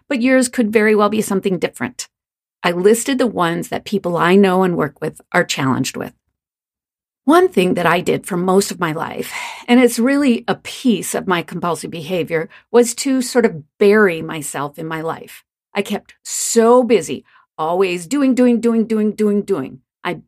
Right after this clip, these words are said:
buried myself in busy, always with way too much on my plate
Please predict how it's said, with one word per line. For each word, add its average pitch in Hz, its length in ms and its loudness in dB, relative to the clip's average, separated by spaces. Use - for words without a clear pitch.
buried 254 320 4
myself 254 420 -2
in 180 120 -4
busy, 160 440 -4
always 247 600 2
with 151 160 -6
way 170 340 0
too 269 220 0
much 254 240 2
on 240 100 2
my 226 140 2
plate 190 460 -4